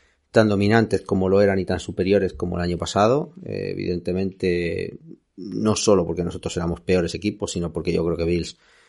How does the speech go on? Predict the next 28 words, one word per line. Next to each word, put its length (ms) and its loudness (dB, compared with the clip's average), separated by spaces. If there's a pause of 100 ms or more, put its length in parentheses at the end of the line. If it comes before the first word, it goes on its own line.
(120)
jugó 320 6
mucho 220 0
mejor 260 0
el 60 -2
año 160 -2
pasado 400 0
de 60 -2
lo 120 -8
que 140 -6
lo 100 -4
ha 80 0
hecho 540 -6
este. 480 -2 (640)
Espero 760 10
que, 920 2 (420)
que 80 2
al, 100 0 (120)
porque 200 2
al 60 2
final 200 4
está 220 4
en 100 4
nosotros, 680 2
que 100 -6
seamos 300 4
capaces 420 2
de 80 2
poner 420 2